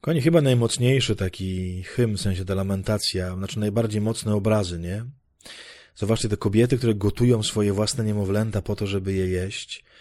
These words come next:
Wszyscy odrzuceni i tak dalej, nie? Kochani, jest w tym jakaś taka, mm, jak to nazwać, taka tendencja ludzkiego ducha, żeby swoje nieszczęścia, no, traktować w ogóle jak koniec świata, nie? Ja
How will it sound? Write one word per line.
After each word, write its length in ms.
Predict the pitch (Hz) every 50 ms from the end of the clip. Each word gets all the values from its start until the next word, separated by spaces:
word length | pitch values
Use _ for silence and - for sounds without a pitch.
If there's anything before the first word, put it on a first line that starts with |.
| - - - - _ _ _ _
Wszyscy 400 | - - - 117 - - - 123
odrzuceni 680 | 113 110 104 101 104 104 - - 123 120 113 110 107 101
i 40 |
tak 180 | - - 98 95
dalej, 360 | 95 95 92 87 85 82 90
nie? 300 | 92 98 104 113 123 143 135 _ _ _ _ _ - - - - - - - - - - - _ -
Kochani, 560 | - 151 175 165 160 165 143 135 135 135 123
jest 220 | 135 175 180 -
w 40 | -
tym 160 | - 151 120
jakaś 280 | 110 104 - 98 92 -
taka, 560 | - 104 95 - 107 101 98 98 92 92 95 - _ _ - - -
mm, 500 | 110 104 101 101 98 98 98 95 92 90 - -
jak 100 | 95 -
to 120 | - 104
nazwać, 320 | 101 101 101 92 92 92 87
taka 200 | - 98 - 107
tendencja 540 | - 123 113 117 127 143 175 170 - 120 -
ludzkiego 420 | 113 98 - - 143 120 113 113
ducha, 300 | 101 113 127 - 117 107
żeby 380 | 98 104 98 101 104 101 104 -
swoje 300 | - - - 113 120 117
nieszczęścia, 800 | 113 107 98 - - - 123 120 107 - - - 101 101 120 120 - - - - - - - - - - - _ -
no, 120 | 117 113 110
traktować 460 | - 123 120 - 151 147 147 127 120
w 60 | 127
ogóle 200 | 135 131 139 135
jak 200 | 131 123 127 -
koniec 300 | - 147 143 135 127 123 -
świata, 440 | - - 123 113 98 87 - - 85
nie? 320 | 87 92 107 117 131 147 147 - _ _ _ _ - 104 104 104 - - -
Ja 200 | 113 120 123